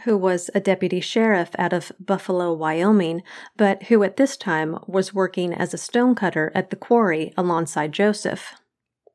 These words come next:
Grodevant and Joseph talked at length, and Joseph told him that Arvilla was his wife and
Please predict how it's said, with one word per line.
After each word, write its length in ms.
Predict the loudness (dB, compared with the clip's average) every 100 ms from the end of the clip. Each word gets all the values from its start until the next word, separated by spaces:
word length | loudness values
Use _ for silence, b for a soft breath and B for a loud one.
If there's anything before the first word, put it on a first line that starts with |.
| _ _ B B B B -2
Grodevant 760 | 0 4 4 4 4 2 2 2
and 140 | 0
Joseph 500 | 2 -2 -2 -4 -6
talked 360 | -6 -6 -4 -6
at 100 | -6
length, 480 | -6 -6 -10 -14 -8 0
and 240 | 2 0 B B B -2
Joseph 460 | 2 2 2 -4 -4
told 300 | -2 -2 -2
him 160 | -2
that 240 | 0 0 -2 B B
Arvilla 560 | -2 0 2 2 2 0 -4
was 320 | -2 0 0
his 200 | -2 0
wife 440 | 0 0 -2 -12 -20 B B
and 300 | 0 0